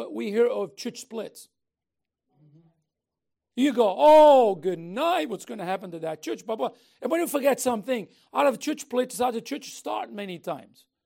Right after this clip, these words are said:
And out of those churches, they flourish sometimes. I'm not saying it's right every time. Some, uh, church splits always happen because of not good. But how many times other churches begin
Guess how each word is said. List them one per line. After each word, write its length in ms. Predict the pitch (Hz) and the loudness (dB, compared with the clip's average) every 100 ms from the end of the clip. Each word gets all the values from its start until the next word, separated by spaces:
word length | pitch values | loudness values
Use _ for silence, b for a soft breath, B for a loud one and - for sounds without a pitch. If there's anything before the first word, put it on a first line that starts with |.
| _ _ _ _ _ - | _ _ _ _ _ -8
And 120 | 240 | -4
out 140 | 302 302 | 0 0
of 60 | |
those 200 | 277 254 | 0 -2
churches, 360 | - 320 240 190 | -4 -8 -8 -2
they 180 | 240 233 - _ - | 0 0 -4 _ -8
flourish 500 | 285 320 311 - 208 | -4 -2 -2 -6 -14
sometimes. 680 | - 196 - 180 139 - _ _ - | -10 -10 -8 -10 -10 -16 _ _ -10
I'm 100 | 269 | -6
not 200 | 277 - | -4 -4
saying 240 | 269 220 b b | -8 -8 b b
it's 200 | 226 151 | -2 -2
right 280 | 156 269 339 | 0 0 2
every 340 | 254 190 190 | 0 -2 -6
time. 540 | - 233 269 196 214 214 _ _ | -4 -4 -4 -8 -12 -18 _ _
Some, 340 | 220 214 214 _ - | -10 -10 -12 _ -8
uh, 160 | 202 180 | -6 -6
church 220 | 262 - | -8 -10
splits 360 | - 233 233 | -6 -6 -4
always 240 | 220 220 190 | -4 -4 -4
happen 320 | 208 220 190 | -6 -6 -10
because 340 | 185 - 196 | -14 -10 -10
of 80 | 180 | -10
not 360 | 160 240 269 165 | -10 -8 -8 -8
good. 300 | 175 175 196 _ _ _ _ _ _ _ - | -8 -8 -12 _ _ _ _ _ _ _ -20
But 480 | 156 311 320 - _ _ _ | -4 4 4 2 _ _ _
how 120 | 220 | -6
many 240 | 277 294 | -4 -4
times 520 | 269 269 269 262 - - - | -4 -2 -2 -4 -10 -16 -6
other 220 | 233 269 | 0 0
churches 380 | 233 269 254 208 | 0 -6 -10 -14
begin 840 | 170 214 147 214 320 302 190 156 | -10 -10 -8 -8 -4 -4 -6 -14